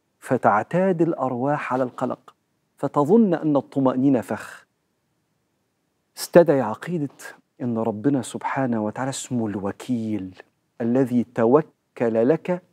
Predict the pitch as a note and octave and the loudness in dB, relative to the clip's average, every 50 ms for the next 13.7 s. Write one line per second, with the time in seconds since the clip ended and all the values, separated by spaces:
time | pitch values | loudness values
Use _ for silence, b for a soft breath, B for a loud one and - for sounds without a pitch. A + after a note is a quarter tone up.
0 | _ - C3 B2+ B2+ B2+ B2 C3 E3 F#3 E3+ B2 A#2+ B2 B2 A#2+ A#2 A#2 A#2 C3+ | _ 0 2 2 4 4 4 4 4 4 4 2 0 -2 0 0 0 2 2 2
1 | E3 D#3+ - C#3+ - - C3 B2 D#3 F#3+ G3 G3+ G#3 F#3+ - - A#2+ C#3 F3 F#3 | 2 2 0 -2 0 0 0 0 2 2 2 2 2 0 -2 0 2 4 6 6
2 | E3+ D3+ C#3+ C#3+ C3+ C3+ - - F#3+ F#3 - - D#3 - - C3 B2+ - C3 B2+ | 6 6 4 4 2 2 2 0 -2 0 0 -2 -4 0 0 0 2 4 4 4
3 | C3+ D#3+ - - A#2 - _ _ _ _ _ _ _ _ _ _ _ _ - - | 4 4 0 -4 -8 -10 _ _ _ _ _ _ _ _ _ _ _ _ -2 -2
4 | G3 - _ - A#3+ B3 - - _ _ - C#3 C#3 C3+ B2 - - D3+ C#3+ - | -2 -2 _ 2 0 0 0 -4 _ _ -2 0 0 0 0 0 0 -2 0 0
5 | B2+ A2+ A2+ G#2+ - - B2 A2 G#2 G#2 G2+ G2+ G2+ - G#2+ - - - B2 A#2+ | -2 -2 -2 -2 -4 -4 -4 -4 -4 -4 -4 -6 -6 -8 -10 -6 -2 0 2 6
6 | B2+ C3+ B2+ A#2 B2 C3 B2+ B2 B2 A#2+ A#2 A#2 A#2+ B2 A#2+ A2+ - A#2+ A2+ A2+ | 6 6 6 4 4 2 2 2 0 0 0 -2 -2 -4 -4 -4 -4 -4 -2 0
7 | A2 G#2+ - G#2+ G#2 G#2+ G#2+ A2 A2 G#2+ G#2+ - _ _ _ _ _ _ _ _ | -2 -2 -2 -4 -4 -4 -4 -4 -6 -8 -10 -12 _ _ _ _ _ _ _ _
8 | _ _ _ - A#2+ C3 F3+ A#3 A#3 F3 C#3 C#3 B2+ - - - B2+ C3+ C#3+ C#3+ | _ _ _ 2 4 8 8 8 8 8 6 4 4 2 0 -2 -2 0 0 0
9 | D3 B2+ G#2 G#2+ - - C3+ A2+ A2 A2 G#2 G#2+ A#2+ A2+ G#2 F#2+ - _ _ _ | 0 0 0 -2 -2 -2 -2 -2 -2 -2 2 2 2 2 2 -2 -12 _ _ _
10 | _ _ _ _ _ _ _ _ - A2 A2+ A#2+ A#2 A2 G#2+ - - - A2+ A2 | _ _ _ _ _ _ _ _ -4 0 0 0 0 -2 -6 -8 -6 -6 -4 -4
11 | G#2 - - A2+ - - - A2 G#2+ - - - _ _ _ _ _ _ _ _ | -6 -8 -12 -14 -14 -14 -14 -14 -16 -16 -16 -20 _ _ _ _ _ _ _ _
12 | _ _ _ _ _ _ - - C3+ B2 B2 C3+ B2+ A2+ G#2+ G#2 - A#2+ - - | _ _ _ _ _ _ -2 2 4 4 6 6 4 2 0 -6 -8 -10 -10 -8
13 | - A#2 G#2+ G2+ - - A#2 - - - - C3 B2+ | -8 -10 -10 -8 -10 -12 -12 -14 -14 -12 -14 -14 -14